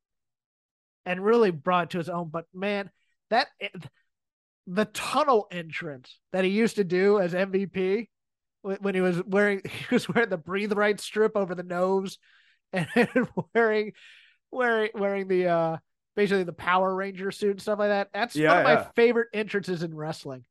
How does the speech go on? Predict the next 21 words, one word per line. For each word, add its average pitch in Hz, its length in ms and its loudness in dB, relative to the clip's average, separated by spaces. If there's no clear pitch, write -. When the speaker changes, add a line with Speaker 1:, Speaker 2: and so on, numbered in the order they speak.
Speaker 1:
It 220 160 0
really 226 400 4
is. 180 400 0
It, 190 240 0
I 208 120 2
loved 220 480 2
the 202 100 2
tunnel. 185 500 -4
I 180 120 -6
wa-, 208 160 2
and 220 140 0
so 247 160 4
anything 311 420 -2
he 247 140 2
could 208 240 0
do 208 200 0
to 214 80 0
kinda 208 280 -4
bring 202 260 -6
back 190 240 -2
hype - 380 -4